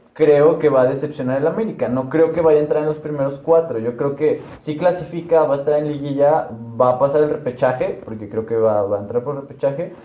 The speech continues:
eh, pero tal vez va a estar en un lugar entre el cinco, ocho, no, no va a ser el, un buen torneo para el América, por eso creo que va a ser una decepción, porque también las expectativas con Solari están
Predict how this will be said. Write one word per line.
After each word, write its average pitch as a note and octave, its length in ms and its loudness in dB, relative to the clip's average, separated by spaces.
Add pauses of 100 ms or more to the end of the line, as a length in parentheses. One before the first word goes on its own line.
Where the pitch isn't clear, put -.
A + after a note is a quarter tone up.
(340)
eh, A2 760 0 (600)
pero C#3 220 -2
tal D#3+ 160 4
vez E3 160 0
va E3+ 60 2
a - 20 2
estar E3 200 0
en E3 120 -2
un D#3+ 80 -2
lugar D#3+ 300 4
entre D#3 300 -2
el C3+ 140 -4
cinco, D#3+ 460 -2 (120)
ocho, A2+ 280 -4
no, A#2+ 240 -2
no C3+ 120 0
va D3 120 4
a - 20 2
ser D3+ 220 2
el, B2 320 0
un C3+ 320 -4
buen E3+ 300 2
torneo D#3 280 0
para C#3 160 4
el A#2 80 -2
América, G#2 380 -6
por B2 180 -2
eso C3 160 -8
creo C3+ 180 -6
que C3 100 -6
va B2 100 4
a B2 40 0
ser B2+ 160 -4
una B2+ 360 -4
decepción, A2+ 680 -6 (260)
porque D3 180 -4
también D#3+ 220 0
las E3+ 160 0
expectativas C3+ 580 -4
con B2 180 -6
Solari A2 340 -2
están A2+ 440 -8